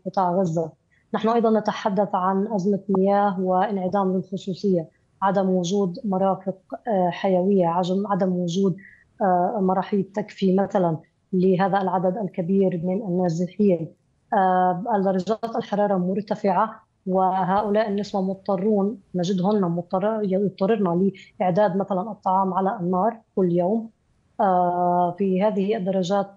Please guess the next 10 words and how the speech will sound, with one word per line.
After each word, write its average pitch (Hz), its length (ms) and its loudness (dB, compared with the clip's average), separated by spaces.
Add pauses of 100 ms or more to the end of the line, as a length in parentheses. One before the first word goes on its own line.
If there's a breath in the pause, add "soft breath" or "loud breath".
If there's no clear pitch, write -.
(160)
المرتفعة 185 920 0
الحرارة. 180 640 0 (420 loud breath)
وأيضا 247 800 2 (140)
لا 247 280 2
يجدن 247 360 0
ما 254 120 0
يكفي 247 480 -4
من 185 360 -4
المواد 180 380 0
الغذائية. 190 840 0